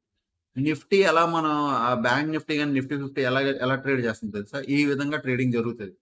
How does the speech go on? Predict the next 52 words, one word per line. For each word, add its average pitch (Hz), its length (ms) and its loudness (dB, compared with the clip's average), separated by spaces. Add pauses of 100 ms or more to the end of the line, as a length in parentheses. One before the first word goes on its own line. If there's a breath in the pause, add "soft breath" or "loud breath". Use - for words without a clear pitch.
(320)
ఒక 131 180 -2
వీక్, 180 380 0
వీక్ 185 300 0
అంతా 170 240 0
మార్కెట్ 156 500 0
రేంజ్ 156 260 0
లో 156 100 2
ఉందనుకో, 127 480 0
ఎక్స్పైరీ 139 500 0
రోజు 143 240 2
Nifty, 135 260 -2
ఎక్స్పైరీ 147 440 -2
రోజు 139 260 2
Nifty 143 280 -4
ఎక్స్పైరీ 139 400 -2
ట్రెండింగ్ 139 420 0
అవుతది. 113 320 -4 (500)
ఇది 139 200 -2
బ్యాంక్ 151 360 2
Nifty, 180 320 0 (360)
but 135 120 -2
నార్మల్ 143 460 2
చెప్తున్నా, 127 300 -2
Nifty 139 300 -4
ఎక్స్పైరీ 156 400 -2
ట్రెండింగ్ 139 400 0
అవుద్ది. 104 280 -4 (320)
అదే, 180 300 2
ఆ, 135 360 0
ఎక్స్పైరీకి 180 520 2
ముందు 170 220 0
ఒక 160 240 2
రెండు 147 280 2
రోజులు, 151 200 6
ఒక 143 420 0
రోజు 143 240 0
ముందు 147 220 -4
మార్కెట్ 135 420 -2
ట్రెండింగ్ 147 380 0
అయిపోయి 143 280 0
దాని 139 180 -2
తర్వాత 135 140 -4
రెండు 135 240 0
రోజులు 143 120 -4
సైడ్ 131 220 -2
వేస్ 131 140 -6
ఉందనుకో, 127 300 -2
ఎక్స్పైరీ 143 380 0
రోజు 165 220 -2
సైడ్ 135 260 0
వేస్ 139 160 0
అవుతది. 110 300 -2